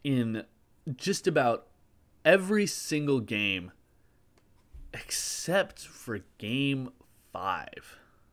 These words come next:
How ugly was Game five? What could have been a closeout game just became a nightmare for the Miami Heat. You wanna talk about a bad quarter. Boston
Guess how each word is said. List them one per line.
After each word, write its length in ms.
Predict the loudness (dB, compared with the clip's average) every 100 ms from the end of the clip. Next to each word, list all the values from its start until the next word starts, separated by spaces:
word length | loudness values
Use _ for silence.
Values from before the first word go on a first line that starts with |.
| _ _ _ _ _ _ _ _ _ -10
How 360 | -2 0 -2 -6 _ _ _
ugly 560 | 0 2 2 0 -6 -8
was 220 | -14 -14
Game 360 | -6 -2 -2 -4
five? 760 | -6 -4 -4 -4 -8 -16 -20 _ _ _ _ _ _ _ _ -10
What 180 | -10
could 200 | -6 2
have 100 | 4
been 120 | 4 0
a 80 |
closeout 720 | -4 -10 -2 2 2 2 0 -2
game 340 | -4 -4 -6
just 280 | -6 -8 -10 _ _ _ _ _ _ _ _ -6
became 380 | -4 -4 -4 -4
a 80 | -6
nightmare 640 | -6 -2 -2 -2 -6 -8
for 120 | -10
the 100 | -14
Miami 480 | -8 -6 -4 -6 -8
Heat. 360 | -8 -10 -10 -16 -20 -20 -20 -20 -20 -20 -20 _ _ _ _ _ _ _ _ -6
You 120 | -2
wanna 180 | -2 -2
talk 280 | -4 -6 -2
about 160 | -2
a 60 | -2
bad 380 | -2 -2 0 -2
quarter. 480 | -6 -4 -4 -8 -18 _ _ _ _
Boston 500 | 4 6 4 -4